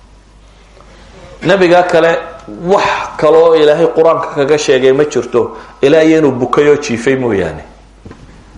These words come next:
Nabiyullaahi Ayuub, Qur-aanka meel kastoo aad ku aragto, bukaan baa laga warramayaa. Sunnada Nebi Maxamedna, axaadiista culimmadu soo arooriyaan, waxay tilmaamaysaa toban iyo siddeed sannadood inuu bukay oo jiifay oo xanuunsanayay oo la nacay.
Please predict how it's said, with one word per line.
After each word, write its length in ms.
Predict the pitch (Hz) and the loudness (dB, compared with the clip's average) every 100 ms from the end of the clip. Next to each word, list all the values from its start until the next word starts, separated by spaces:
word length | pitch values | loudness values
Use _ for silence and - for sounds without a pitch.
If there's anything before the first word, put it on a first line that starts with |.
| - - - - - - - - - - - _ _ | -20 -20 -20 -20 -20 -20 -20 -20 -20 -20 -20 _ _
Nabiyullaahi 600 | 120 123 131 135 151 147 139 | -2 2 2 4 4 2 2
Ayuub, 380 | 139 156 131 - - - - | 2 2 0 -2 -12 -8 -2
Qur-aanka 320 | 147 147 139 | -2 -2 -2
meel 160 | 151 | -2
kastoo 300 | 156 139 - 143 | -2 -4 -2 -2
aad 120 | 135 | 0
ku 120 | 160 | 0
aragto, 480 | 139 117 - 110 98 - - - - - - | 0 -2 -4 -6 -6 -10 -18 -20 -20 -20 -8
bukaan 280 | 120 151 147 | -2 0 0
baa 80 | 143 | 0
laga 140 | 131 123 | 2 0
warramayaa. 480 | 117 113 87 73 - - - - _ _ - - - - - - - | 0 -4 -6 -10 -14 -20 -20 -20 _ _ -20 -20 -20 -20 -20 -20 -20
Sunnada 460 | - - 156 165 165 | -8 -4 0 0 2
Nebi 220 | 165 147 | 2 2
Maxamedna, 540 | 131 127 135 143 160 | 0 -2 -2 0 0
axaadiista 440 | 135 135 156 156 147 | 0 0 -2 -2 0
culimmadu 340 | 139 151 160 | 0 2 0
soo 240 | - 160 160 | 0 0 2
arooriyaan, 360 | 139 139 147 | 2 2 2
waxay 180 | 160 147 | 0 -2
tilmaamaysaa 800 | 143 135 151 156 123 120 95 85 - - - | -2 -2 0 0 -2 -4 -6 -6 -16 -20 -4
toban 260 | 151 170 | 0 0
iyo 180 | 160 151 | 2 0
siddeed 460 | 147 139 135 160 - | 0 -4 0 0 0
sannadood 580 | - 127 131 127 147 | -2 0 0 0 0
inuu 160 | 143 131 | 0 -4
bukay 400 | 117 113 147 139 | -6 -4 -4 0
oo 120 | 127 117 | -2 -2
jiifay 460 | 113 110 - 135 | -6 -8 -4 -2
oo 80 | 127 | -2
xanuunsanayay 720 | - 110 110 - 135 113 117 | -2 -4 -4 0 0 0 0
oo 100 | 113 | 0
la 140 | 110 107 | 0 0
nacay. 300 | 110 110 | -2 -2